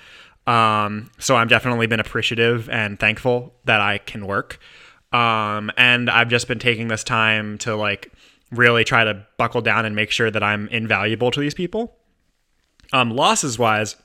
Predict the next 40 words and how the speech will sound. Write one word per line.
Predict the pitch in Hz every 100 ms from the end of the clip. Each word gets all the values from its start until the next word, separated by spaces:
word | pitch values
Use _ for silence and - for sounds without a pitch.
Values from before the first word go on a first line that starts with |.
| _ _ - - 127
I | 127
have | 127
been | 127
telling | - 170 156
myself | 127 - 127
s-, | - - -
for | -
the | 120
last | 120 -
two | - 139
weeks | 143 - -
that | 120
I | 120
am | 117
going | 120 117 113
to | - 113 107 - - - 117
do | 120
self-portraiture, | 120 120 117 120 120 143 156 165 185 - - 127 139
and | 131
I | 120
keep | 139 -
going | 143 139
like, | 123 117 190
"I'll | 165
do | 127
it | 131 -
today." | 180 202 131 107 - - _ _ -
Oh, | 160 -
today | 151 143 139
is | 120
over. | 104 107 104 - -
"I'll | 170 175
do | 135
it | 147 156
tomorrow." | 180 220 226 151 113 104 - - _ 160
Oh | 175
no, | 165 131 127 _ _ -
that | 156 151 -
passes | 139 139 147 -
too. | 123 110